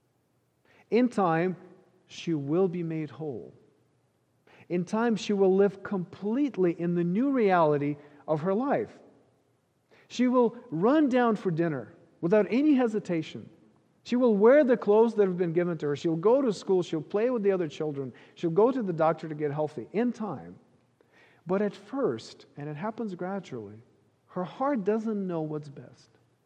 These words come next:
And so sometimes she will sit in the corner and take shallow breaths. Other times, she will run outside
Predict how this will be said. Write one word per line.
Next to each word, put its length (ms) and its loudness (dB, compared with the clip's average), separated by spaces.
And 100 -4
so 140 2
sometimes 760 -4
she 160 -4
will 140 0
sit 220 0
in 120 0
the 80 -2
corner 500 -4
and 160 -6
take 240 -4
shallow 420 -2
breaths. 580 -10
Other 220 0
times, 600 -4
she 160 -6
will 220 0
run 200 -2
outside 760 -4